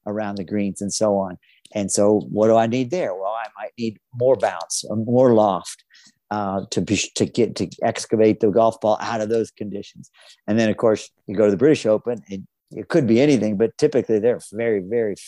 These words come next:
firm fairways, uh, and it, it requires a different type of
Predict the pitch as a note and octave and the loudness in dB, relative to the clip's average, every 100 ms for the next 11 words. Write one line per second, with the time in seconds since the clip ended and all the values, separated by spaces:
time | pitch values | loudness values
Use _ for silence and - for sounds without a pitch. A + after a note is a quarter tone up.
0 | - C#3+ D#3 C3 G2 - G2+ F#2 F2+ F2 | -8 -6 -4 -6 -8 -10 -6 -4 -4 -4
1 | F#2+ - _ _ - - G#2+ G2 F2+ F#2 | -6 -10 _ _ -20 -8 -6 -4 -4 -6
2 | - - G2 - A#2 A2 - B2+ A#2+ A2+ | -10 -10 -10 -4 0 0 2 4 4 2
3 | G2+ C3 A2 G2+ G#2 G2+ F#2 E2+ | 2 0 -2 -8 -6 -6 -8 -14